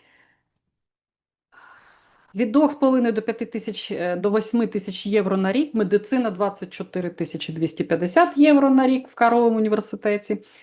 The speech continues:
Тому, звісно, таке як медицина, обирається освіта чеською мовою через підготовче відділення. Тобто є два варіанти, де можна через підготовче відділення і може бути прямий вступ.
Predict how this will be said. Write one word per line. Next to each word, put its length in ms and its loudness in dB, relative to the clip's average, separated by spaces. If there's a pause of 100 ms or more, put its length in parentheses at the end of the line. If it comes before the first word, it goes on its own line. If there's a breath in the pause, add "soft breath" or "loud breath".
Тому, 420 6 (240)
звісно, 440 0
таке 220 -2
як 140 -4
медицина, 600 0
обирається 960 -2
освіта 440 -6
чеською 540 0
мовою 280 0
через 280 -8
підготовче 600 -6
відділення. 840 -2 (1080 soft breath)
Тобто 320 0
є 140 2
два 220 4
варіанти, 600 0
де 140 -2
можна 380 -4
через 360 -2
підготовче 580 -4
відділення 720 -4
і 100 -2
може 300 0
бути 280 -8
прямий 480 2
вступ. 420 -2